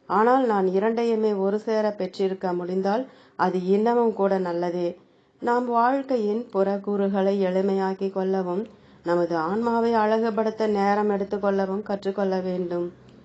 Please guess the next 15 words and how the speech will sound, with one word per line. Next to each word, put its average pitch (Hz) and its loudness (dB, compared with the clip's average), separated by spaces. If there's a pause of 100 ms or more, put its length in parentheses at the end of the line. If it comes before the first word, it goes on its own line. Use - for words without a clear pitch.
(380)
அதுதான் 214 2
காந்த 214 -2
சக்தியை 214 -2
மேம்படுத்துவதற்கான 196 -2
வழி. 175 -4 (840)
நீங்கள் 247 4
ஒருவரை 220 2
முதலில் 214 2
சந்திக்கும் 208 -2
பொழுது 202 0
அவருடைய 180 -2 (140)
பகடற்ற 180 -4 (2000)
தன்மையை 202 2
முற்றிலுமாக 196 0
உணர 185 -2